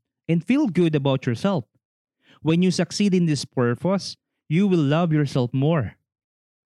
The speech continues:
If you see yourself accomplishing what you set out to do. Ilan lang yan sa mga pwedeng natin gawin to practice self-love. If you have some thoughts and suggestions,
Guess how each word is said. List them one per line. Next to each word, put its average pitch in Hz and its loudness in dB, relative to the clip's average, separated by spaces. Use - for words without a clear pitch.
If 143 -4
you 120 -2
see 170 -2
yourself 131 -2
accomplishing 123 -4
what 139 -4
you 131 -4
set - -10
out 104 -6
to 101 -10
do. 98 -6
Ilan 170 2
lang 165 0
yan 165 0
sa 156 0
mga 143 -2
pwedeng 143 0
natin 139 0
gawin 143 0
to 139 0
practice 131 -4
self-love. 120 -2
If 143 -2
you 143 0
have 135 -2
some 123 -2
thoughts 151 -2
and 131 0
suggestions, 127 -4